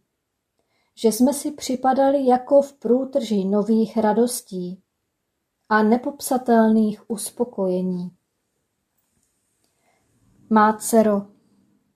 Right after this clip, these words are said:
je třeba, abys věděla, že Boží vůle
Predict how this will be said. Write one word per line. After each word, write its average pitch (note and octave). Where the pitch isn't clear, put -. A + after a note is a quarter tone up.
je G#3+
třeba, B3+
abys A3+
věděla, G#3+
že A3
Boží B3+
vůle A3+